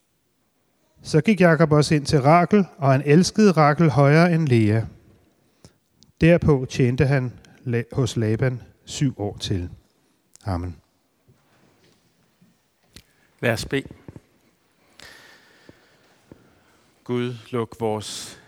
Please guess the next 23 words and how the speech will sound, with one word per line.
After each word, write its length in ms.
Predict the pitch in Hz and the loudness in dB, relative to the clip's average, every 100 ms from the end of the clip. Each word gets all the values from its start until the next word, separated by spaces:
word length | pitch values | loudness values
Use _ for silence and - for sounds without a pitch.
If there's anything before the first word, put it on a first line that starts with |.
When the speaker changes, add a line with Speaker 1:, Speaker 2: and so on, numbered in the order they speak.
| - | -6
Speaker 2:
hjerte 460 | 127 123 147 151 | 0 2 2 0
op, 160 | 127 131 - | -4 -8 -10
så 300 | - - 131 | -16 -10 -10
vi 160 | 110 | -10
kan 300 | 104 113 104 | -14 -8 -8
høre 520 | 98 120 123 139 139 131 | -8 -10 -6 -6 -8 -12
og 220 | - 110 | -12 -10
genkende 540 | - 113 123 - 117 113 | -8 -8 -8 -12 -12 -12
din 220 | 120 110 | -14 -14
stemme, 360 | - 104 101 113 | -10 -8 -8 -10
når 160 | 107 | -14
du 80 | 98 | -16
taler 320 | - 110 85 | -14 -12 -12
til 240 | 95 - 92 | -14 -14 -14
os. 340 | 95 - - _ _ _ _ _ _ _ _ _ _ _ | -14 -20 -20 _ _ _ _ _ _ _ _ _ _ _
Amen. 320 | - 80 85 95 - - - _ - _ _ _ - - _ _ _ - - _ _ _ _ _ _ - - - - _ - - - - _ _ _ _ _ _ _ _ _ _ - - _ _ _ _ | -18 -18 -18 -20 -20 -20 -20 _ -20 _ _ _ -20 -20 _ _ _ -20 -20 _ _ _ _ _ _ -20 -20 -20 -20 _ -20 -20 -20 -20 _ _ _ _ _ _ _ _ _ _ -20 -20 _ _ _ _
Som 280 | - - 139 | -8 -2 -2
mennesker, 840 | 143 139 131 139 147 180 - 139 | -2 -4 -2 -2 -2 -2 -2 -4
så 200 | - - | -2 -2
er 280 | 151 147 131 | 0 2 0
vi 180 | 123 120 | -2 -6
skabt 520 | - 135 135 - - | 0 0 0 -4 -10
med 320 | 117 104 104 | -6 -4 -6